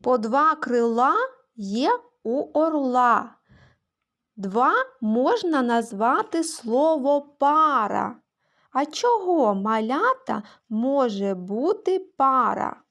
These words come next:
Давайте подивимося.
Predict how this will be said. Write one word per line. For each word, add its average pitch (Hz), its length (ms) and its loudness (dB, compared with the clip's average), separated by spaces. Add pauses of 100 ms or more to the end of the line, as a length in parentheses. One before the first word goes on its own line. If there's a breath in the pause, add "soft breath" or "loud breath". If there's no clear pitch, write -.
(640 soft breath)
Давайте 247 680 0
подивимося. 262 1300 0